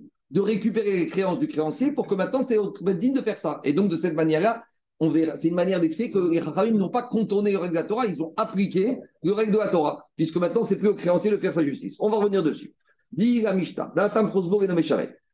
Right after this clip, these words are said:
Ze Echad Minadvarim. Ça, c'est une des takanot, Sheitkin Hirel Azaken. Donc, quand je dis Hirel Azaken, il y a eu deux Hirel, Rabotai.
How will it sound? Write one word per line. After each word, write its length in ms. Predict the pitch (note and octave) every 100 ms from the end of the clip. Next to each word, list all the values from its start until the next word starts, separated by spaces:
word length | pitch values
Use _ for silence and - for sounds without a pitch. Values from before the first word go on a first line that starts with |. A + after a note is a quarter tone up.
| _
Ze 500 | B2+ B2 G#3 C4+ B3+ -
Echad 500 | F3+ E3+ - G#3+ F#3 -
Minadvarim. 680 | F3+ F3+ C#3+ B2+ A#2 B2 - - _ _
Ça, 240 | - A#3+
c'est 220 | A#3 G#3+
une 140 | G#3 E3+
des 140 | D#3+
takanot, 480 | D3+ C#3+ C#3 D3 G#3 -
Sheitkin 800 | - - F#3 F#3 - A3 A#3+ A3+ -
Hirel 440 | G3 F#3 G#3+ A3 G#3
Azaken. 460 | D#3 D#3+ C#3+ G#2+ - _ _ -
Donc, 120 | D3+
quand 120 | A3
je 100 | F#3+
dis 160 | F#3 G#3
Hirel 280 | F#3+ F#3+ E3
Azaken, 200 | D#3+ G#3
il 80 | F3
y 20 |
a 40 | E3+
eu 120 | D#3
deux 240 | E3+ A3+ G#3
Hirel, 340 | F#3+ D#3+ A2+
Rabotai. 480 | A#2+ C3 - G2+